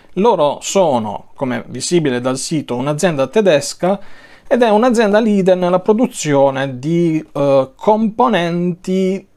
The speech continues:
per realizzare delle reti domestiche, ma anche per piccoli, medi uffici.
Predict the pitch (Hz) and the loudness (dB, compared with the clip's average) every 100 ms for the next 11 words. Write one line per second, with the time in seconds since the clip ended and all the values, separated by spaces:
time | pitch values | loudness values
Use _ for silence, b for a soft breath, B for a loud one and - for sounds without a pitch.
0 | - - 190 180 233 262 151 151 135 131 | -6 2 2 4 2 2 2 2 4 2
1 | 135 156 185 160 151 151 147 156 147 131 | 2 2 4 4 0 -2 0 0 0 -2
2 | - - 135 143 143 135 - 131 117 151 | -6 -8 0 4 4 2 -2 -4 -2 -4
3 | 156 151 170 - 139 131 131 127 127 - | -6 -6 -6 0 0 2 0 0 -2 -4
4 | 165 165 - 160 156 151 143 131 135 - | -4 -4 -2 0 0 0 -2 -4 -6 -6
5 | - 123 117 - 127 123 | -6 -6 -4 -4 -4 -4